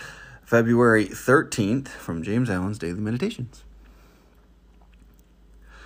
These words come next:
Wisdom inheres in the common details of everyday existence. Everything in the universe is made of little things,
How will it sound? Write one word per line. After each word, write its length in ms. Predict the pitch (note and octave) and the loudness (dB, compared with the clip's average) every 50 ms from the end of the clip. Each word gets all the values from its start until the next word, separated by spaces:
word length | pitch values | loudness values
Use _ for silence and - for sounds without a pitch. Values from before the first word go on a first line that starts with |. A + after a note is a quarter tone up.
| - - - - - - - _ _ - | -20 -20 -20 -20 -20 -20 -20 _ _ 6
Wisdom 400 | - C#3 C#3 C3+ C#3 F3+ F#3 E3 | 6 6 6 8 6 6 8 8
inheres 800 | C3 A2 G#2 G2+ G#2+ A2+ A#2+ B2+ C#3 D3+ D#3 D3 - - - - - - - - - | 8 6 6 4 4 4 6 6 6 6 4 0 -6 -10 -10 -14 -18 -20 -20 -10 -4
in 120 | G#2 G#2 | -2 -2
the 80 | G2 F#2+ | -2 -2
common 500 | - - B2 A#2+ B2 B2+ C#3 C#3+ D3+ C3+ | -2 0 2 2 4 4 4 4 4 2
details 580 | A#2 G#2 G2 F2+ - F#2+ F#2 F#2 F2+ F2+ F2+ | 2 0 0 0 0 0 0 0 0 -2 -4
of 140 | F#2 F2 E2+ | -6 -4 -4
everyday 340 | F2+ F2 F2+ F2+ F2+ F#2 F2+ | -4 -4 -4 -4 -4 -4 -4
existence. 720 | E2+ E2 C#2 A2+ G2 F#2 - - F2+ D2 - - - - - A2 - _ _ _ _ _ _ _ - _ - - - - - - - - - - - - - - - - - - - - - - - - - - | -4 -6 -6 -8 -8 -8 -8 -10 -10 -10 -10 -14 -14 -14 -16 -20 -20 _ _ _ _ _ _ _ -20 _ -20 -20 -20 -20 -20 -20 -20 -20 -20 -20 -20 -20 -20 -20 -20 -20 -20 -20 -20 -20 -20 -20 -20 -20 -8 0
Everything 440 | - G2+ G#2 A#2+ B2 A#2+ C3+ C3 | 0 2 2 2 2 4 6 6
in 60 | C3 B2 | 8 8
the 100 | A#2+ A#2+ | 8 8
universe 480 | A#2+ A#2+ A#2+ A#2+ A#2 B2 B2+ C3 - | 8 6 6 4 4 0 0 0 -4
is 100 | G2+ F#2 | -6 -4
made 200 | F#2+ G2+ G2+ F#2 | -2 -2 0 0
of 120 | F#2+ F2 F2+ | -2 -2 0
little 240 | F#2+ F#2+ G2 F#2 | 0 0 0 -2
things, 460 | F2+ F#2+ F2 F2 D#2+ D#2 F2+ - - | -2 -4 -4 -4 -6 -8 -8 -10 -12